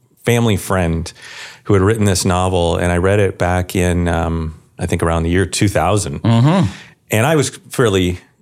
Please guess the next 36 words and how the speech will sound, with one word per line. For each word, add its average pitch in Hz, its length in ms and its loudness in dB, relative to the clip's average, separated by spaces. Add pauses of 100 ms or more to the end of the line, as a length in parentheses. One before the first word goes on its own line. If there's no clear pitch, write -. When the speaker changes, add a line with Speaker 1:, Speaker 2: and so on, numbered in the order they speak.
(220)
Speaker 1:
young 123 360 2
then 90 220 2
in 95 80 2
my 87 220 0
filmmaking 92 580 0
journey, 101 480 2 (200)
<laughs> - 200 -16
but 131 220 2
there 139 100 4
was 131 100 4
just 160 140 2
something 143 220 2
about 120 180 2
it 113 60 2
that 98 100 2
resonated 98 520 2
with 80 180 -2
me. 82 160 -6 (360)
And 120 120 0
I, 143 120 2
I - 40 2
think 160 160 0
I 143 140 2
partly 143 280 2
maybe 107 240 2
knowing 101 300 2
that 92 80 2
it 92 40 2
was 87 120 0
sort 95 120 0
of 87 80 0
accessible 104 600 -2
to 110 140 -2
me 107 140 0
helped 101 340 -2
too. 107 240 0